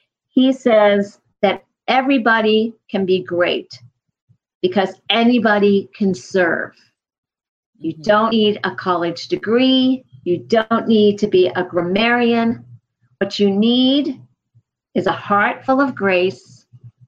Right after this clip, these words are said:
Speaker 1: and a soul generated by love. I like to repeat that. If you want to show this slide, full quote is there, but it's, "All you need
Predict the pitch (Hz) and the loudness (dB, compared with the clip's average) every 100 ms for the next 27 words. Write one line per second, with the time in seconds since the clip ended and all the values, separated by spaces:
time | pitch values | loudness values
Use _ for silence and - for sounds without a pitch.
0 | - 180 165 165 - 190 190 190 196 202 | -8 -4 -4 -6 -2 0 0 0 -2 -4
1 | _ - 202 185 185 180 180 175 185 - | _ -6 -2 0 0 2 0 -2 -4 -18
2 | _ - 170 170 170 147 - - 120 _ | _ -4 -2 0 -2 -2 -6 -10 -20 _
3 | _ _ _ - 175 185 208 208 - 170 | _ _ _ -6 -2 2 0 -2 -6 -6
4 | - - 180 - 160 - 175 185 180 175 | -4 -6 -4 -4 -4 -2 -2 0 -2 -4
5 | - 220 208 185 - 190 185 175 160 - | 0 0 2 -2 -2 0 0 0 -4 -10
6 | - _ 226 226 - 180 175 175 185 165 | -20 _ -4 -4 -2 -2 0 0 0 0
7 | 151 170 160 - - - _ _ _ _ | 0 0 -2 -4 -10 -18 _ _ _ _
8 | 202 214 247 277 302 269 190 175 185 | -2 2 2 4 4 4 2 0 -4